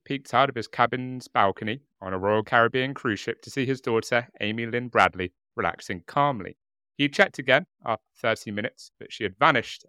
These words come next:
and was nowhere to be found. Amy Lynn Bradley's disappearance can most simply be attributed to her falling overboard and getting sucked up by the seas.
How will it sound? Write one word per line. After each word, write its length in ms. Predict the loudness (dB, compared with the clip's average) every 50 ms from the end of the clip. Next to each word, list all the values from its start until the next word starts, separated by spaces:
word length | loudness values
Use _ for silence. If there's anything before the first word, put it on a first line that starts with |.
| -12
and 120 | -10 -8 -8
was 140 | -8 -8
nowhere 560 | -6 -4 -2 -2 -2 -2 -2 -2 -2 -2 -4 -6 _ _ _ _
to 100 | _ -20
be 120 | -16 -16 -16
found. 680 | -10 _ 2 2 4 4 2 -2 -4 -10 -16 -20 _ _ _ _ _ _ _ _ _ -2
Amy 260 | 0 0 2 2 2
Lynn 160 | 2 0 0 2
Bradley's 440 | 2 2 2 2 2 -4 -8 -8
disappearance 680 | -10 -12 -12 -8 -4 0 0 0 0 -2 -4 -10 -18 -16
can 160 | -14 -10 -4
most 220 | -4 -4 -4 -4 -6
simply 320 | -8 -8 -8 -8 -10 -8
be 400 | -6 -4 -2 -2 -2 -2 -4 -8 _ -8
attributed 600 | -6 -6 -6 -8 -6 -6 -6 -6 -4 -6 -6 -6
to 180 | -8 -10 -8 -4
her 140 | -4 -4 -4
falling 480 | _ _ -8 -6 -4 -4 -4 -6 -10 -6 0
overboard 520 | 0 2 2 0 -2 -2 -2 -2 -2 -4
and 160 | -6 -10 -12 -10
getting 240 | -10 -10 -10 -12 -10
sucked 360 | -6 -2 -2 -2 -2 _ -4
up 120 | -4 -4 -4 _ _ _ _ _ _ -6
by 140 | -4 -4
the 80 | -6 -8
seas. 760 | -14 -12 -6 -6 -6 -6 -6 -10 -16 -20 -20 -20 -20 -20